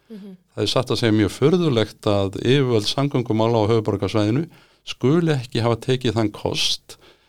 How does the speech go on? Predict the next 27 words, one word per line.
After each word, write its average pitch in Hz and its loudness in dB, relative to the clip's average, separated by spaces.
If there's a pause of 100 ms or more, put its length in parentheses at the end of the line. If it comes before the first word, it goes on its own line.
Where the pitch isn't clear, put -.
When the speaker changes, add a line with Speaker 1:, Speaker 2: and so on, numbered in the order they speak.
(160)
Speaker 2:
ef 131 -2
þau 131 2
á 120 4
annað 131 0
borð 110 0
hafa 117 0
áhuga 117 2
á 110 2
velferð 113 0
íbúa 107 -2
borgarinnar. 87 -2 (540)
Speaker 1:
Einmitt, 196 -6
það 196 2
er 196 4
oft 196 -2 (140)
rætt 202 -2
um 185 0
borgarlínu 220 2
sem 220 -2
einhverja 220 0
töfralausn. 220 -2
Hver 214 -2
er 214 -2
þín 208 -4
ástæða 190 -4
til - -20
borgarlínu? 175 -4